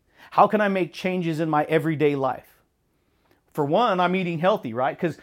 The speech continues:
when you eat good, you feel good. You almost feel proud, right? You feel more confident when you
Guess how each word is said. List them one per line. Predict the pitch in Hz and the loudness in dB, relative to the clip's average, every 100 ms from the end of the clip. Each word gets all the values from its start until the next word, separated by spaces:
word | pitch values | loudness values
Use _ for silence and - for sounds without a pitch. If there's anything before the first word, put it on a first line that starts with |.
| - | -14
when | - 175 | -2 0
you | 165 - | 0 -4
eat | 214 220 | -6 0
good, | 165 175 143 | 4 4 2
you | |
feel | 170 196 208 | -4 0 0
good. | 151 117 120 | 0 -6 2
You | 233 | 2
almost | 262 208 - | 4 0 -4
feel | 208 175 | -6 -4
proud, | - 196 165 101 | -2 0 0 -4
right? | 117 151 | -6 -4
You | 170 | -6
feel | - 214 | 0 0
more | 196 175 | 0 -2
confident | - - 226 220 156 139 147 - - - | -4 -4 -4 -4 -6 -6 -10 -20 -20 -6
when | 165 165 156 147 143 - _ | 0 2 0 -4 -8 -18 _
you | 143 175 165 147 | -8 -6 -4 -8